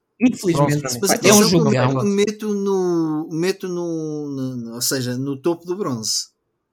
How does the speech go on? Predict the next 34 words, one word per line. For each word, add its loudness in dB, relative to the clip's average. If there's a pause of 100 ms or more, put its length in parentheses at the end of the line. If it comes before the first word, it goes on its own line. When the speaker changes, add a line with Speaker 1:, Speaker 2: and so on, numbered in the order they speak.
(100)
Speaker 3:
Eu. -4 (580)
Speaker 2:
Hum. -2 (120)
Speaker 1:
Topo 2
do 2
bronze. 0 (240)
Speaker 2:
Há 12
algum 12
jogo 6 (240)
que -8
ganha, 8
que, -6
que -12
pe-, 2
que -4 (380)
acho 2
que -14
perde, 4
perde 6
com -2
todos -4
os -8
outros -10
Speaker 1:
Pois -2
já 4
Speaker 2:
trinta -
e 4
um -2
Speaker 1:
tinha 0
Speaker 2:
jogos. 0
Speaker 1:
chegado 4
a 6
essa 0
Speaker 2:
Este. -4
Speaker 1:
conclusão. -2